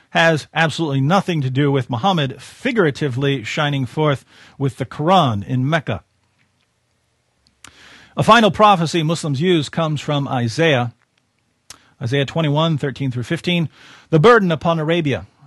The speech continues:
In the forest in Arabia shall ye lodge, O traveling com-, companies of Dedanim. The inhabitants of the land of Tema brought water to him that was thirsty. They prevented with their bread him that fled.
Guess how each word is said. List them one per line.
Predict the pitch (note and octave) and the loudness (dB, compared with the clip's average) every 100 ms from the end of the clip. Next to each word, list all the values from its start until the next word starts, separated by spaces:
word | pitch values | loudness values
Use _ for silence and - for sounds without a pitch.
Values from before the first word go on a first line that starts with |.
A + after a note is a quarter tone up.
| _ _ _ _ - - _ | _ _ _ _ -20 -20 _
In | E3 F3 | 2 2
the | E3+ | 4
forest | B3 C4+ D#3 - | 6 6 6 -2
in | E3+ | -4
Arabia | D#3 A3 F3+ D3 | 0 0 2 0
shall | B2 F3+ D#3+ | 0 0 0
ye | D3+ | 0
lodge, | C#3+ G3+ G3+ A#2+ G#2+ | 2 6 6 4 -2
O | C#3+ C3+ | -6 -4
traveling | F3 D#3+ D3 C3+ A#2+ | 0 0 0 -4 -4
com-, | C3 A#2 _ | -6 -8 _
companies | F3 D#3 D3 C#3 A#2+ | -6 -4 -4 -4 -4
of | B2 | -4
Dedanim. | A#2+ D3+ C3 A2 G#2 _ - - - | 0 0 0 -2 -6 _ -20 -20 -8
The | D#3+ | -4
inhabitants | D3 C4+ C4 F3+ B2+ A2 | 0 2 2 2 0 -2
of | D#3 | -2
the | C#3+ | 0
land | D#3+ F#3 D#3+ | 2 2 0
of | C#3 | -4
Tema | - B3 C3 F2+ A#2+ | -2 0 0 -4 -12
brought | D3+ A#2+ F#3 E3 - | -8 2 4 4 -2
water | D3 G#3 F3 A#2+ | 2 4 2 -2
to | C#3 | -4
him | C#3 E3 C#3+ | -4 -2 -2
that | C3+ C3 | -2 -4
was | C3+ - | -6 -2
thirsty. | G#3 - B2 F2+ _ - _ | -2 -2 -8 -10 _ -20 _
They | D3 D3 | 0 0
prevented | - D3+ A#3 F3 B2+ | 0 2 2 2 -2
with | C#3 - | -4 0
their | C#3+ | 0
bread | B2+ E3 G#3+ A#2 - _ _ _ _ | 0 2 4 2 -4 _ _ _ _
him | E3+ D#3+ | -2 0
that | D3 - | 0 -2
fled. | - D#3+ C#3 F#2 | -2 2 2 0